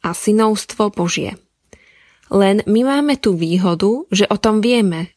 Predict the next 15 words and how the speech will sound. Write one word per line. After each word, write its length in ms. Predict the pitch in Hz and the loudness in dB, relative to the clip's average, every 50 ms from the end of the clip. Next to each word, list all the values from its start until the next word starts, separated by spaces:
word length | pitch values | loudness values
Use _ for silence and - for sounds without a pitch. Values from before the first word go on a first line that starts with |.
| _ | _
a 80 | - 185 | -6 -4
v 160 | 175 185 175 | -2 0 -2
našich 240 | 170 175 - 185 - | -2 -2 -4 -4 -6
srdciach 640 | - - - 214 220 - - 254 240 226 - - - | -4 -2 -2 -2 -2 -2 0 0 0 0 -2 -4 -2
prebýva 560 | - 208 202 190 220 220 226 226 226 226 226 | 0 0 0 0 0 0 2 2 0 0 0
tá 160 | - 190 175 | -2 -4 -4
vzácna 480 | 170 170 202 185 185 190 - - 190 175 | -2 0 0 0 0 -2 -2 -2 0 2
nádej, 640 | 175 175 165 165 165 160 - 190 202 220 226 - - - - - - - - - _ - | 2 0 0 -2 -6 -4 -4 -2 0 0 -2 -2 -6 -20 -20 -20 -20 -20 -20 -20 _ -14
ktorú 320 | - - 233 220 202 196 - | -4 0 0 2 2 0 -2
stvorenstvo 720 | - - 180 196 202 220 220 226 214 - - - 240 233 | -4 -2 0 2 2 4 2 2 0 -2 -2 -2 0 0
zatiaľ 560 | 196 190 185 185 - - 208 202 202 202 - | 2 0 -2 -2 -2 -2 -2 -2 -2 -4 -2
nepozná. 640 | - 185 185 180 - 180 170 - - 165 180 220 196 - _ _ _ _ _ _ _ _ _ _ _ - 214 | 0 0 0 0 -2 -6 -6 -4 -4 -4 -6 -6 -10 -12 _ _ _ _ _ _ _ _ _ _ _ -4 0
Na 160 | 196 185 180 | 2 2 2
druhej 400 | 170 - 196 190 180 196 196 196 | 2 0 0 2 2 2 0 0
strane 560 | - - - 208 202 208 214 226 240 262 - | -2 -2 -2 0 0 0 0 0 -2 -4 -6